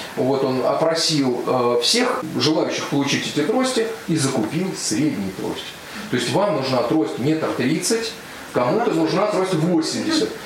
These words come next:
Закупили среднюю, сто десять. Ну, условно говоря, да? Вот скажите, вот если мне нужна трость, э, сто тридцать, сто десять, куда я с этой тростью пойду?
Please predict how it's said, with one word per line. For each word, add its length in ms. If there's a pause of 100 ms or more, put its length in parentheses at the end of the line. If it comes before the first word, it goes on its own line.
(140)
Закупили 580
среднюю, 640
сто 260
десять. 480 (460)
Ну, 220
условно 360
говоря, 400
да? 240 (640)
Вот 420 (120)
скажите, 480
вот 140
если 200
мне 160
нужна 300
трость, 340 (200)
э, 760
сто 220
тридцать, 380 (100)
сто 240
десять, 400
куда 300
я 100
с 80
этой 180
тростью 380
пойду? 360